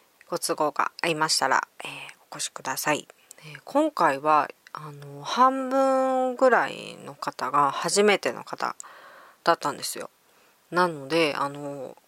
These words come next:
シネマート自体に来たことがある方なのかとか、いろいろ、うん、反応が不安だったんですけども、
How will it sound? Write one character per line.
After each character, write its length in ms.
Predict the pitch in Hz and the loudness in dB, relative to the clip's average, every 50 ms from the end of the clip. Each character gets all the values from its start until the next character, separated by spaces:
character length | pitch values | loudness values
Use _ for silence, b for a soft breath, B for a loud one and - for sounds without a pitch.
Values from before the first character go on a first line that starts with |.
| _ - | _ -2
シ 240 | - - - 226 233 | 0 0 2 2 2
ネ 120 | 262 277 | 2 2
マ 280 | 285 285 285 285 285 277 | 4 4 4 4 4 0
ー 60 | - _ | -2 _
ト 220 | - 262 262 254 247 | -4 -2 -2 -2 -2
自 260 | - - 254 262 262 | -2 -2 -2 -2 2
体 240 | - 226 196 175 165 | 0 0 0 0 -4
に 180 | 165 156 156 | -6 -8 -10
来 160 | _ - - - | _ -16 -14 -2
た 180 | - 226 220 | 2 2 2
こ 160 | - - - | 2 0 -8
と 180 | - - 165 151 | -2 -2 -2 2
が 200 | - 151 143 - B B B B B B B B B B B B B B B _ | 2 2 0 0 B B B B B B B B B B B B B B B _
あ 140 | - - 208 | 0 0 2
る 100 | 185 151 | 2 0
方 340 | - - - - - 202 208 | -4 -4 -6 0 2 2 4
な 160 | 190 170 151 | 4 4 2
の 140 | 135 135 135 | 2 -4 -8
か 240 | - - 139 143 - _ _ _ - | 0 2 2 2 2 _ _ _ -16
と 100 | - 151 | -16 -14
か、 320 | - - - 151 147 131 - | -6 2 4 6 6 4 4
い 120 | - 165 165 | -2 -2 0
ろ 200 | 185 185 185 190 | 2 4 4 6
い 40 | 185 | 6
ろ、 400 | 180 180 175 175 170 156 - - - _ _ _ _ - _ _ _ _ _ _ | 6 6 8 8 6 4 2 -2 -10 _ _ _ _ -20 _ _ _ _ _ _
う 40 | - | -20
ん、 220 | 156 165 160 160 156 | -20 -20 -20 -16 -8
反 380 | - - - 208 214 214 214 | -6 -4 -2 -2 0 2 4
応 180 | 208 202 196 180 | 4 6 6 6
が 240 | 175 170 170 - - _ _ - _ _ _ _ _ _ _ _ _ _ _ - - | 8 6 6 6 2 _ _ -20 _ _ _ _ _ _ _ _ _ _ _ -20 -20
不 200 | - - - 190 | -12 0 4 6
安 140 | 202 202 190 | 6 6 8
だ 100 | 185 190 | 6 4
っ 60 | 185 - | 4 4
た 100 | - - | -4 -6
ん 60 | 101 | -6
で 80 | - - | -8 -12
す 120 | - - | -10 -10
け 100 | - 147 | -10 -12
ど 100 | - 160 | -14 -12
も、 300 | 165 170 156 147 139 | -10 -6 -4 -4 -6